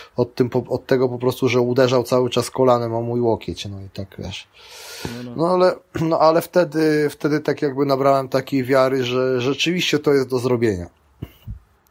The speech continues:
Speaker 1: Że, że to nie jest tak daleko, to wiesz, te, te gwiazdy, e, to albo to nie są gwiazdy, albo może po prostu ja jestem wśród tych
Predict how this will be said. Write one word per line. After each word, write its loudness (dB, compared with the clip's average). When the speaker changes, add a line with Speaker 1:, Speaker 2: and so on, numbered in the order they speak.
Speaker 1:
Że, -2
że 0
to 2
nie 2
jest 2
tak 0
daleko, 2
to -2
wiesz, 0
te, -4
te 2
gwiazdy, 2
e, -4
to 0
albo 2
to 2
nie -2
są -2
gwiazdy, 2
albo 2
może -2
po -2
prostu -2
ja 4
jestem -2
wśród -2
tych 0